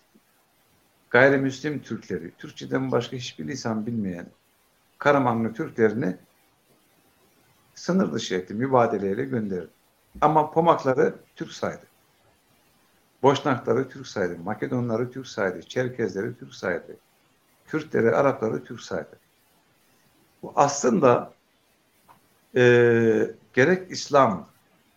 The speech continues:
devletlerinde, gerekse Osmanlı hukukunda tanımını bulan azınlık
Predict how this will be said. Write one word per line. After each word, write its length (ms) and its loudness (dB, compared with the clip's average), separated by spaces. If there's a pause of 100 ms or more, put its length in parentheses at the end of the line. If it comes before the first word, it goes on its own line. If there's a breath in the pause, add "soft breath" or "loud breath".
(380)
devletlerinde, 680 -4
gerekse 420 0
Osmanlı 500 -6
hukukunda 720 -10 (1000)
tanımını 420 0
bulan 360 -6 (1700)
azınlık 640 2